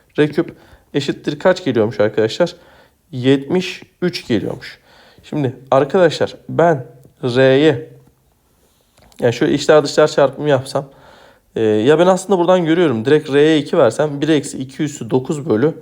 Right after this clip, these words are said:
bir eksi sekiz eşittir yetmiş üç geliyor. Bence sağlıyor. Bir bakın. E, iki üssü dokuz kaç gelecektir burası? E, beş yüz on iki geldi. Eksi beş yüz on bir bölü eksi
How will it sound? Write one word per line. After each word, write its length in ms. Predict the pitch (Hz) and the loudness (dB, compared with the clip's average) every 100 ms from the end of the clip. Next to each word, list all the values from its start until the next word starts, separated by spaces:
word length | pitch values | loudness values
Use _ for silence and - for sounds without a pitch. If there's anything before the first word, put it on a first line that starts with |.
| - _ - | -20 _ -4
bir 160 | 147 | 2
eksi 300 | 151 131 - | 2 2 -4
sekiz 440 | - 131 147 - - | -6 -6 -6 -8 -4
eşittir 540 | 127 - - 165 - | -4 -6 -6 -6 -6
yetmiş 600 | 127 127 - 165 - - - | -2 -2 -2 -10 -12 -18 -6
üç 280 | 165 - - | -6 -6 -6
geliyor. 380 | 110 92 131 170 - - - _ _ - | -4 0 -2 -2 -10 -20 -20 _ _ -2
Bence 320 | 120 123 156 | 0 2 0
sağlıyor. 640 | 165 - 151 156 131 113 - - | 0 2 4 4 4 0 -2 -6
Bir 140 | 139 | 0
bakın. 340 | 156 156 120 - - _ _ 127 | -2 -2 -8 -8 -20 _ _ -2
E, 260 | 117 113 | 0 2
iki 360 | 110 131 135 175 | 0 -4 -6 -6
üssü 300 | 165 - 151 | -4 -4 -2
dokuz 420 | 151 175 170 - - - | -2 0 -4 -6 -20 -2
kaç 280 | 175 175 | 0 0
gelecektir 460 | 156 120 117 117 107 | -2 -2 -2 -4 -4
burası? 420 | 110 110 - 180 - _ _ _ _ 131 | -4 -4 -4 -6 -8 _ _ _ _ -2
E, 220 | 123 120 | 0 2
beş 220 | 147 147 | 0 0
yüz 80 | 165 | -2
on 120 | 180 | 0
iki 220 | 147 117 | 0 -4
geldi. 440 | 104 98 117 170 - _ _ _ _ | 0 2 2 -4 -8 _ _ _ _
Eksi 320 | 131 131 175 156 | -2 -2 0 0
beş 180 | 156 | 0
yüz 80 | 160 | 2
on 260 | 160 170 147 | 2 2 0
bir 220 | 180 - - | -6 -10 -10
bölü 340 | 123 127 165 180 - - | -2 0 0 -2 -8 -2
eksi 480 | 131 - - 180 | -2 -2 -6 -6